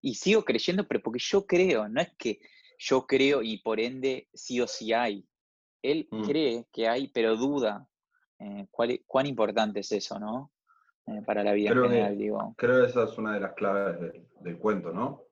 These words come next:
Speaker 1: Ah.
Speaker 2: Creer porque uno cree,
Speaker 1: Mm.
Speaker 2: no porque exista de verdad.
Speaker 1: No, existe porque, ah, claro, cree porque uno cree. Sí, cree porque uno cree. Vos dijiste eso el otro día, ¿no? En el otro cuento.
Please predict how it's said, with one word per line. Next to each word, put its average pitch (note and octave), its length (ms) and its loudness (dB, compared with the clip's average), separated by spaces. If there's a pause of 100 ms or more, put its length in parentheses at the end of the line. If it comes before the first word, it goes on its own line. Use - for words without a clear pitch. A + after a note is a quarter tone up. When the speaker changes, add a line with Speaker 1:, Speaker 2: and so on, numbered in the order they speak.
(340)
Speaker 1:
Ah. A#2 400 4 (540)
Speaker 2:
Creer G#2 360 2
porque G2+ 220 0
uno G2 200 -2
cree, G2+ 400 0 (880)
Speaker 1:
Mm. G#2+ 180 -6 (480)
Speaker 2:
no A2 140 -2
porque F#2 220 -2
exista - 360 -6
de F#2 60 0
verdad. F#2+ 380 -2 (580)
Speaker 1:
No, B2+ 140 2
existe D#3 400 0
porque, A2 340 -2 (100)
ah, G#2+ 160 0
claro, G#2+ 220 -4 (100)
cree A#2 180 -8
porque A2 200 -10
uno G#2 180 -10
cree. G#2+ 180 -12 (120)
Sí, G#2 320 0 (420)
cree A#2 180 4
porque G#2+ 180 2
uno G#2 140 -2
cree. G#2 240 -4 (300)
Vos F3 160 4
dijiste - 280 -6
eso A#2 120 -4
el G#2+ 60 2
otro G#2+ 180 -2
día, G#2 180 0
¿no? B2+ 140 -4
En D#3 60 -6
el A2+ 100 -4
otro G#2 180 -6
cuento. C3+ 400 -6